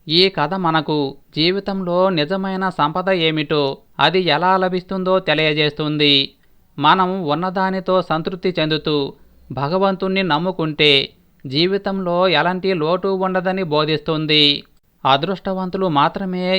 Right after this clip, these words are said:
ఈ రోజు ఈ కథ విన్నారు. ఈ కథ ఈ రోజు ఎవరైతే పూర్తిగా భక్తి శ్రద్ధలతో విన్నారో,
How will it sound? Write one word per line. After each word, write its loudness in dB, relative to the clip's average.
ఈ 2
రోజు 2
ఈ 0
కథ 0
విన్నారు. 2
ఈ 4
కథ 2
ఈ 0
రోజు 0
ఎవరైతే 2
పూర్తిగా 4
భక్తి 0
శ్రద్ధలతో 0
విన్నారో, 4